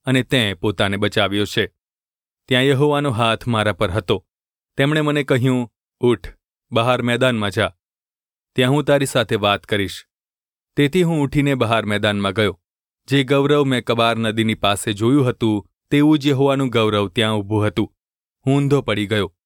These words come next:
ઈશ્વરનો આત્મા મારી પાસે આવ્યો અને મારા પગ પર ઊભો કર્યો. તેણે મારી સાથે વાત કરીને મને કહ્યું, "ઘરે જઈને પોતાના ઘરની અંદર પ્રવેશી જા,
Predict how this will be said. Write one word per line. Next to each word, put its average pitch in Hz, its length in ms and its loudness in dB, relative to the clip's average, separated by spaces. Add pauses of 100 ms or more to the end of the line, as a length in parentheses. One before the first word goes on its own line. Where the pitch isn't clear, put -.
(520)
ઈશ્વરનો 151 420 0
આત્મા 139 320 -2
મારી 120 260 2
પાસે 110 400 0
આવ્યો 98 480 0 (280)
અને 147 140 2
મારા 139 240 0
પગ 120 240 -2
પર 101 300 -2
ઊભો 110 300 -2
કર્યો. 104 360 -2 (520)
તેણે 135 200 2
મારી 143 260 0
સાથે 135 280 -2
વાત 110 300 0
કરીને 110 360 0
મને 101 220 0
કહ્યું, 117 440 0 (400)
"ઘરે 127 280 2
જઈને 147 380 0
પોતાના 120 420 0
ઘરની 110 360 0
અંદર 101 280 -2
પ્રવેશી 107 460 -2
જા, 101 260 -2